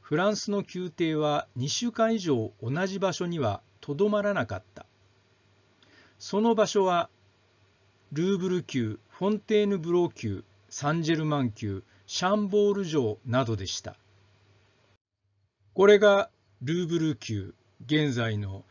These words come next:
ルーブル美術館です。これはサンジェルマン・アンレイ宮。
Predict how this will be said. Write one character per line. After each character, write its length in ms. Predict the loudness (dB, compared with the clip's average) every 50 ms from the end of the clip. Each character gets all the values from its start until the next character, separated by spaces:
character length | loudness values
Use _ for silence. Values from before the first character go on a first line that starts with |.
| _ _ _ _ -6
ル 220 | -4 -2 -2 -2
ー 40 | 0
ブ 120 | 0 0
ル 220 | 0 0 0 -2 -4
美 120 | -6 -6 -6
術 280 | -4 -6 -6 -8 -6
館 280 | -4 -4 -4 -4 -4 -6
で 120 | -10 -14
す。 300 | -16 -16 -18 -18 -20 -20 _ _ _ _ _ _ _ _ _ _ _ _ _ _ _ _ _ _ _ _ _ _ _ _ _ _ _ _ _ _ _ _ _ _ _ 0
こ 140 | 4 6
れ 80 | 8 8
は 320 | 8 8 6 6 4 4 _ _ _ _ _ _ _ _
サ 280 | -14 -8 -2 0 2 2
ン 140 | 2 2
ジ 100 | 4 4
ェ 60 | 4 4
ル 80 | 2
マ 220 | 2 2 0 0 0
ン・ 100 | -2 -6 _ _
ア 120 | -2 -2 0
ン 180 | 0 0 2
レ 180 | 2 4 4 2
イ 100 | 2 0 -4 -10
宮。 160 | -10 -10 -10